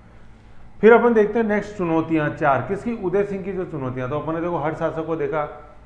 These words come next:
कुंभ-, कुंभा के रूप में देखा था चुनौती, फिर अपन ने आगे देखा, सांगा देखा, तो चुनौती देखी थी। तो यहाँ भी अपन उदय सिंह में देख रहे हैं चुनौतियाँ, टोटल है चार। सबसे पहली चुनौती तो घर में ही मिली, बणवीर, बणवीर को हराएंगे मावली के युद्ध में पन्द्रह सौ चालीस में, बणवीर पराजित।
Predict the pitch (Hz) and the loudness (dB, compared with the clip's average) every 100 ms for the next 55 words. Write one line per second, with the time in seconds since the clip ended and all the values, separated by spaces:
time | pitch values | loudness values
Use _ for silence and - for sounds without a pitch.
0 | - 139 143 147 147 151 156 160 160 156 | -8 -6 -4 -6 -2 4 4 4 -2 -2
1 | 160 147 151 156 151 147 147 151 147 156 | -2 -2 -2 -2 -4 -6 -6 -6 -6 -4
2 | 156 156 - - - 147 143 156 151 143 | -4 -8 -14 -20 -8 -4 0 0 2 0
3 | 143 151 151 160 160 147 139 139 151 147 | 0 -2 -2 -2 0 -2 -4 -4 -4 -4
4 | 151 143 143 135 139 139 147 139 151 151 | -4 -6 -6 -6 -6 -6 -6 -6 -8 -8
5 | 165 - 110 110 123 143 143 139 135 143 | -10 -8 -6 -4 -4 -6 -8 -8 -8 -8
6 | 147 135 135 175 135 120 110 117 113 123 | -10 -8 -8 -10 -10 -10 -10 -12 -12 -10
7 | 151 151 - 117 104 - - - - 175 | -8 -10 -8 -8 -8 -14 -20 -20 -4 0
8 | 170 185 190 185 175 170 170 147 117 110 | 0 2 2 2 0 -4 -4 -4 -4 -4
9 | 143 156 156 147 131 135 143 147 - - | -4 -6 -8 -8 -6 -6 -6 -8 -14 -20
10 | - - 131 143 156 156 165 139 147 156 | -20 -6 -2 2 2 2 0 0 -2 -2
11 | 151 127 127 131 123 127 127 123 143 135 | -2 -2 -2 -2 -2 -2 -2 -4 -6 -6
12 | 123 120 120 117 107 107 107 107 104 - | -4 -4 -4 -6 -6 -4 -6 -8 -8 -12
13 | 120 123 123 123 123 107 104 110 | -6 -2 -2 -2 -6 -8 -8 -10